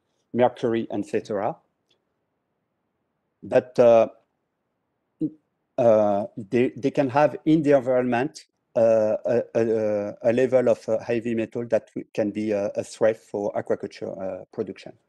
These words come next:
And also all the contamination from outside the farm or inside the s-, farm. So you have the pesticide, the herbicide, the insecticide, the fungicide, the algicide, in fact, all the side, uh,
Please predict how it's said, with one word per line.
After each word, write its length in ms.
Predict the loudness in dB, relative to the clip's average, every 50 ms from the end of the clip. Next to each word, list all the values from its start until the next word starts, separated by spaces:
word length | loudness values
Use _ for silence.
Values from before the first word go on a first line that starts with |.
| _ _ _ _ _ _ 2
And 240 | 4 4 4 4 2 4
also 420 | 4 4 4 4 2 0 0 0
all 260 | 2 2 2 2 4
the 120 | 2 0 -2
contamination 720 | -2 -4 -6 -6 -4 -4 -2 -4 -4 -6 -6 -8 -8 -8 _
from 220 | _ -2 0 4 4 4
outside 520 | 4 2 0 -2 -2 0 2 2 2 0 -2
the 120 | -6 -4
farm 340 | -2 0 2 2 0 0 -4 -6
or 220 | -4 -4 -4 -4 -6
inside 340 | -8 -6 -4 -4 -2 -2 -4
the 60 | -8
s-, 160 | -8 -10 -20 -20 _
farm. 340 | -8 -6 -6 -6 -6 -8 _ _ _ _ _ _ _ _ _ _ _ _ _
So 440 | -10 -6 -2 0 2 2 2 2 2
you 160 | 0 -4 -6
have 160 | -6 -8 -8
the 80 | -8 -8
pesticide, 640 | -6 -6 -6 -6 -6 -10 -8 -6 -4 -4 -4 -4 -4
the 80 | -4
herbicide, 580 | -2 -2 -2 -4 -6 -8 -6 -6 -6 -6 -6 -6
the 100 | -8 -10
insecticide, 800 | -10 -10 -8 -10 -12 -10 -10 -12 -12 -10 -6 -6 -4 -4 -6 -8
the 60 | -10
fungicide, 720 | -10 -10 -12 -10 -10 -12 -12 -8 -4 -4 -4 -4 -4 -6
the 80 | -8
algicide, 520 | -8 -6 -6 -8 -10 -8 -8 -8 -8 -8 -10
in 100 | -12 -8
fact, 280 | -6 -6 -6 -6 -6 -6
all 180 | -4 -4 -4
the 140 | -2 -4 -6
side, 320 | -6 -6 -8 -8 -8 -12 _ _ _ _ _ _ _ _ _ _ _ _ _ _ _ _ _ _ _ _ _ _ _ _ -12
uh, 140 | -12 -12